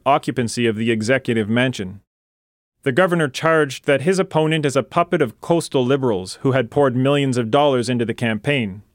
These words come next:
Mister Reeves said in his victory speech, "Mississippi stood strong. Mississippi is not for sale." Mister Reeves also touted a record of achievements that he attributed to conservative governance.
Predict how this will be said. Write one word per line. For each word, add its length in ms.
Mister 300
Reeves 400
said 220
in 100
his 140
victory 400
speech, 480
"Mississippi 640
stood 380
strong. 600
Mississippi 720
is 160
not 280
for 120
sale." 540
Mister 320
Reeves 460
also 340
touted 380
a 20
record 340
of 80
achievements 600
that 160
he 140
attributed 580
to 140
conservative 720
governance. 640